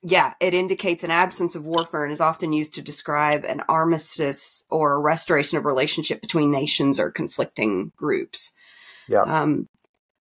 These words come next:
Speaker 1: so we talk about, obviously,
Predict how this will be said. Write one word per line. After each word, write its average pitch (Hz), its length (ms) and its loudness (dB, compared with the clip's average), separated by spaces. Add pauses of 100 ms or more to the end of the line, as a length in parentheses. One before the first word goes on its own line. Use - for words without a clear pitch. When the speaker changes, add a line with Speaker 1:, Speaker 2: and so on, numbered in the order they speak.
(320)
Speaker 1:
so 240 160 -2
we 233 100 0
talk 254 260 -2
about, 175 420 2 (380)
obviously, 170 720 -2